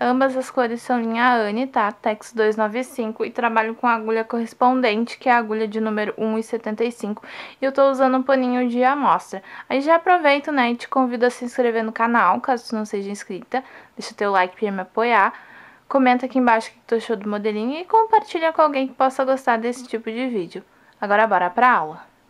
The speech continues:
Bom, pessoal, vou começar aqui pelo cantinho, como eu sempre começo, tá? Vou fazer o caseado, subo até a lateral da bainha aqui, laço meu fio na agulha e passo aqui por dentro.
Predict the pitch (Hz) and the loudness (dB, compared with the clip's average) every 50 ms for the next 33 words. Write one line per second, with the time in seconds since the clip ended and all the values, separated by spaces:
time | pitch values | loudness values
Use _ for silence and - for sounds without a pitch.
0 | - _ _ _ _ - 262 254 262 262 294 294 302 - 330 311 311 302 285 285 | -20 _ _ _ _ 2 4 4 4 2 0 -2 2 4 4 4 4 2 0 0
1 | 285 349 349 339 339 339 339 311 311 - - 294 - 294 285 285 285 - 302 320 | 0 2 2 2 2 2 2 2 2 0 -6 -6 -4 -4 -4 -4 -4 -4 -4 -4
2 | 359 - - 277 240 226 240 254 - 269 247 247 247 - - 220 233 - - - | -6 -8 -8 -6 -6 -4 -6 -6 -6 -6 -6 -6 -6 -6 -8 -8 -10 -8 -4 -4
3 | 262 254 247 202 175 - 208 - - 262 - 247 214 196 208 240 _ _ - - | -2 -2 -2 -4 -6 -6 -10 -12 -16 -10 -6 -4 -4 -4 -4 -8 _ _ -20 -20
4 | - - - - _ _ - 220 - - 240 226 214 220 214 214 - 220 208 208 | -20 -20 -20 -20 _ _ -18 -16 -10 -8 -6 -6 -4 -6 -6 -6 -6 -8 -6 -4
5 | 208 196 196 208 - - - - 254 240 262 262 262 262 247 247 240 233 226 - | -4 -4 -4 -4 -6 -12 -12 -8 -4 -4 -4 -2 -2 -2 0 0 0 -2 -4 -4
6 | 233 220 214 208 208 214 208 208 202 196 185 185 185 196 208 208 - - 247 339 | -4 -4 -4 -4 -4 -4 -4 -4 -4 -6 -6 -8 -10 -10 -10 -10 -12 -12 -14 -14
7 | - _ _ - 233 214 208 208 214 214 - - 220 214 208 208 - - 202 202 | -14 _ _ -4 0 0 2 2 0 -2 -6 -8 -6 -6 -8 -8 -10 -10 -8 -6
8 | 208 208 202 208 208 214 220 - - 196 196 196 - 202 202 214 _ - 214 208 | -6 -6 -6 -6 -6 -6 -6 -4 -4 -4 -4 -6 -8 -18 -18 -16 _ -10 -10 -8
9 | 196 190 185 190 233 - - | -6 -6 -6 -6 -8 -10 -12